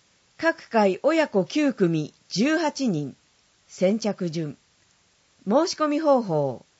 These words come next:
七月五日から十四日、土日を除く午前九時から午後四時三十分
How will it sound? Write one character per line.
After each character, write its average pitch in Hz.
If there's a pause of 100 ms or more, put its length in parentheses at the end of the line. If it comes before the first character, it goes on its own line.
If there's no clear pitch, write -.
(420)
七 -
月 311
五 269
日 262
か 254
ら 240
十 262
四 160 (120)
日、 175 (500)
土 185
日 285
を 269
除 240
く 233
午 269
前 285
九 302
時 262
か 196
ら 170
午 262
後 262
四 240
時 185
三 226
十 240
分 147